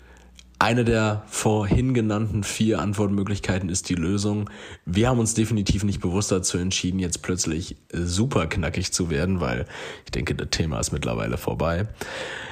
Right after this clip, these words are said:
Nee, diese Woche einmal durchschnaufen für euch. Hört euch andere, schlechtere Podcasts an, damit ihr nochmal genau wisst, was ihr an uns habt.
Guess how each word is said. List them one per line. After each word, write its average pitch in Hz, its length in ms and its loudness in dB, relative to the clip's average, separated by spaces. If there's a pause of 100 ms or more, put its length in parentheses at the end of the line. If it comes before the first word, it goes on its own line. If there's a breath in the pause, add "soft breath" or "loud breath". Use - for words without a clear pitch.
Nee, 95 200 4 (220)
diese 143 220 4
Woche 135 480 2 (560)
einmal 127 260 4
durchschnaufen 131 640 2
für 101 180 0
euch. 110 340 2
Hört 98 120 2
euch 101 160 0
andere, 104 240 0
schlechtere 107 420 2
Podcasts 113 540 -2
an, 92 140 0
damit 90 240 -2
ihr 90 80 0
nochmal 90 300 -2
genau 90 340 0
wisst, 92 200 -2
was 87 140 0
ihr 87 80 0
an 90 80 0
uns 85 240 0
habt. - 300 0